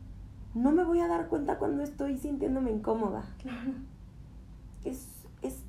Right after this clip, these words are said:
Speaker 1: de verdad bien fuerte.
Speaker 2: Sí.
Speaker 1: ¿No? Como no me doy cuenta que estoy incómoda, que me está doliendo y me estoy quedando
Speaker 2: Sí.
Speaker 1: en el dolor. Es como el que se acostumbra a vivir con diarrea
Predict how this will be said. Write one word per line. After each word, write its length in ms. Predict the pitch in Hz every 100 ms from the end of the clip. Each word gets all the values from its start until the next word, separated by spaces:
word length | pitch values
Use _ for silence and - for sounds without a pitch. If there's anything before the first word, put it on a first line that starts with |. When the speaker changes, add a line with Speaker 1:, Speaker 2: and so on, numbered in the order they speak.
| -
Speaker 1:
de 120 | 320
verdad 320 | 262 233 254
bien 220 | 285 277
fuerte. 360 | 262 277 277 196 180 -
Speaker 2:
Sí. 340 | - 285 262 269 - - - - - - - -
Speaker 1:
¿No? 420 | 220 220 262 392 -
Como 540 | 220 214 208 208 202 - - - - -
no 240 | 220 247 269
me 160 | 302
doy 200 | 294 294
cuenta 840 | 285 277 277 277 262 262 262 269 311 370 - - - - - - - -
que 140 | - 208
estoy 420 | 208 - 294 330
incómoda, 800 | 320 285 269 254 240 240 247 - -
que 100 | 214
me 160 | 214
está 400 | 208 - - 277
doliendo 760 | 320 302 262 247 247 247 381 494 - - - - - -
y 80 | 220
me 100 | 220
estoy 260 | - 240
quedando 420 | 240 233 202 180 - - - - -
Speaker 2:
Sí. 240 | - 247 233
Speaker 1:
en 160 | 220 214
el 120 | 202
dolor. 280 | 185 185 190 - - - - - -
Es 100 | -
como 220 | 339 294
el 80 | 220
que 80 |
se 100 | 214
acostumbra 460 | 202 175 - 247 247
a 20 |
vivir 320 | 226 208 208 - - -
con 560 | 190 185 185 180 -
diarrea 360 | 202 175 175